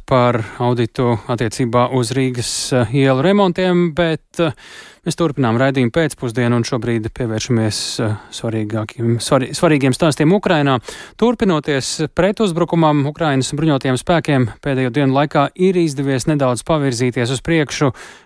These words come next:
Dņipras kreisajā krastā Hersonas apgabalā, taču citādi būtisku izmaiņu frontē nav,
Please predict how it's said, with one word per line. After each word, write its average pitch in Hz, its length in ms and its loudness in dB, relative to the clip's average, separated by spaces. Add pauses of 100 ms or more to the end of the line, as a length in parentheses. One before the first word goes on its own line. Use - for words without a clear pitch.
(160)
Dņipras 151 400 0
kreisajā 131 460 -2 (260)
krastā 139 480 0
Hersonas 185 480 2
apgabalā, 220 480 2
taču 175 380 0 (340)
citādi 147 600 2 (100)
būtisku 147 640 -4
izmaiņu 131 640 2 (100)
frontē 139 400 0
nav, 156 320 2